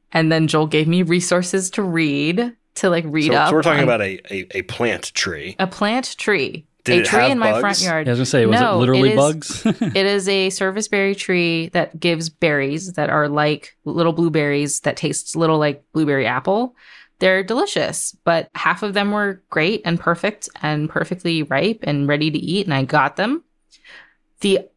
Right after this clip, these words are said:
Speaker 1: other eighty percent were spiky and scary looking, and they looked like they came from the upside down, and I was like, "What is going on here?"
Speaker 3: <laughs>
Speaker 1: It is apparently called rust, not the crab rust, not the language rust,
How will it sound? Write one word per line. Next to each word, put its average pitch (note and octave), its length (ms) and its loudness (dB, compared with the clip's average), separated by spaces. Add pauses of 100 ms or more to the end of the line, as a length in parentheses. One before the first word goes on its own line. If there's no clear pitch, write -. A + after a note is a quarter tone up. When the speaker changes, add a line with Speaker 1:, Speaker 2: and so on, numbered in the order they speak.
(140)
Speaker 1:
other A3+ 260 2
eighty A#3 300 -2
percent A3+ 400 -2
were A3 160 -2
spiky A#3+ 560 -2
and A#3 120 2
scary A3 360 0
looking, G#3+ 380 0
and E3 140 0
they D#3 80 0
looked E3+ 260 -2
like A#3+ 180 -2
they A#3 80 -4
came A3+ 200 0
from A3 200 -2
the G3 100 0
upside G3+ 320 -2
down, F#3 320 2
and E3+ 100 -2
I E3 60 0
was E3+ 160 -2
like, E3 140 0
"What E3+ 160 2
is A#3+ 100 -2
going A3 300 -2
on F#3+ 160 2
here?" F#3 380 0
Speaker 3:
<laughs> - 800 -20
Speaker 1:
It E3+ 120 -2
is F3+ 180 0 (120)
apparently F#3 600 0
called F3+ 300 -2
rust, - 500 -4 (140)
not C#3+ 240 -2
the F#3 80 -6
crab A3 400 0
rust, G#3 540 -4 (420)
not E3 140 -4
the E3 60 -2
language G3+ 380 2
rust, F#3+ 460 -2